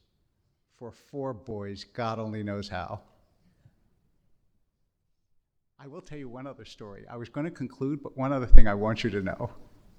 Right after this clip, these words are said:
This is another insight into my mother. At a certain point, when the four of us would yell, "Mom," constantly,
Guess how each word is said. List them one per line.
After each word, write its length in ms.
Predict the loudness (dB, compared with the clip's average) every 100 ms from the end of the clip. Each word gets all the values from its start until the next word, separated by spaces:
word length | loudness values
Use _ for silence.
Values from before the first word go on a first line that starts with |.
| -20 -20 -20 -20 -20 -20 _
This 180 | 0 2
is 140 | 4
another 460 | 6 8 8 6 4 -4 -2
insight 460 | 2 2 2 0 -2
into 200 | -2 0
my 160 | 0
mother. 380 | 2 0 -2 -6 -10 -18 -18 -20 -20 -20 -20 -20 -20 -20 -20 -20 _ _ _ _ _ _
At 140 | -10 -8
a 40 |
certain 440 | -4 0 0 0 -2
point, 560 | 2 2 2 -4 -14 -20 -20 _ -4
when 140 | -2
the 80 | -2
four 340 | 0 2 4
of 140 | 4 2
us 280 | -2 -2
would 140 | 0 2
yell, 260 | 4 6
"Mom," 440 | 6 6 8 6 4
constantly, 840 | 4 4 2 -2 -6 -8 -10 -10